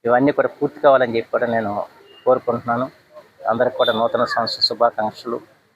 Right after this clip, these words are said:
ఈ నూతన సంవత్సరం మొదట్లో ఈ కార్యక్రమం ప్రారంభించడం చాలా ఆనందదాయకంగా ఉంది.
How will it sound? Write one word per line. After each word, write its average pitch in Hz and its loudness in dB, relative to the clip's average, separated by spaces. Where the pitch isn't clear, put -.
ఈ 117 -2
నూతన 131 2
సంవత్సరం 123 -2
మొదట్లో 127 2
ఈ 113 -2
కార్యక్రమం 123 0
ప్రారంభించడం 117 0
చాలా 107 2
ఆనందదాయకంగా 92 -2
ఉంది. - -14